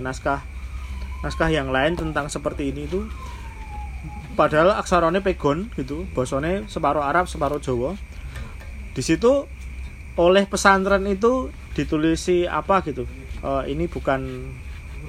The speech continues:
iki ora, ora, ora, ora kena digugu," gitu dalam aksara pegon gitu. Jadi ternyata pesantren pun kewalahan ngadepi, ngadepi pers itu, cetak itu kewalahan gitu. Nah, s-,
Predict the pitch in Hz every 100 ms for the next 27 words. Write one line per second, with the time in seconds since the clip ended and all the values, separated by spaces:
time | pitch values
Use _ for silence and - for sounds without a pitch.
0 | - - - - 147 196 196 180 180 175
1 | 170 175 175 185 175 180 214 - 175 170
2 | 175 170 147 143 131 165 131 120 117 131
3 | 123 123 - 123 127 123 123 117 131 120
4 | 117 123 123 151 196 - - - - -
5 | - - - - 160 175 220 269 - -
6 | - - 196 - 208 202 214 220 262 233
7 | 220 208 196 220 185 151 151 165 - 165
8 | 151 143 - - 165 160 139 156 147 -
9 | - 139 147 - 143 143 127 - - 143
10 | 139 - - 156 185 196 - 160 127 120
11 | 120 123 117 113 - - - - - -
12 | - - 139 135 143 - - - - -